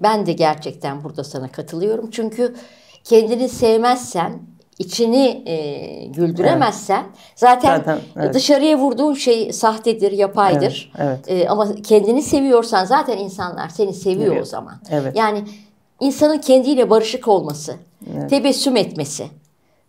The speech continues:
Speaker 1: e, zaten yeterince, e, sevilmesini
Speaker 2: Hı.
Speaker 1: sağlıyor.
Speaker 2: Evet.
Speaker 1: Bütün insanlar aynı dilde gülümser. Bu dil nasıl bir dil?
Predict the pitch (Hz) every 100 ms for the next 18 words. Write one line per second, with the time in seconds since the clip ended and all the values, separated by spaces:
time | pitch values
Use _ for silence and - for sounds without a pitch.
0 | - 120 76 - - - 311 294 220 233
1 | 247 247 262 214 185 269 - - 170 -
2 | 131 - 262 240 202 - 247 - 160 139
3 | 139 - - 143 143 _ _ _ _ _
4 | _ _ _ _ 285 - 453 320 240 233
5 | 208 190 180 220 381 381 - - 247 302
6 | 285 208 196 175 175 170 180 180 170 156
7 | - - 147 - - _ _ - 254 202
8 | 302 240 240 - 233 151 123